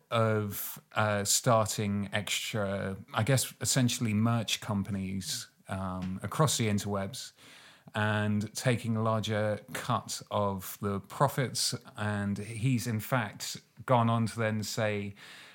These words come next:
that he's actually not been properly compensated for even years prior to that, uh, being in the band and going on tour and recording. So he's been given a sort of take it or leave it contract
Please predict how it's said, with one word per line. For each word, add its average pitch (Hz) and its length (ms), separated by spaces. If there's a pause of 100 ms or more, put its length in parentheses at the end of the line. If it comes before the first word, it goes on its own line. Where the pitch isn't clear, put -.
(160)
that 107 240
he's 107 300
actually 110 760
not 110 360
been 98 380
properly 113 360
compensated 101 880
for 101 560
even 107 320
years 104 280
prior 123 380
to - 160
that, 92 420 (180)
uh, 92 400
being 98 400
in 98 100
the 98 60
band 98 400
and 95 100
going 98 260
on 95 100
tour 98 340
and 95 100
recording. 92 720 (400)
So 107 180
he's 101 140
been 107 200
given 104 460 (100)
a 98 400 (100)
sort 104 380
of 92 140
take 117 320
it 110 80
or 101 80
leave 98 320
it 90 160
contract 110 680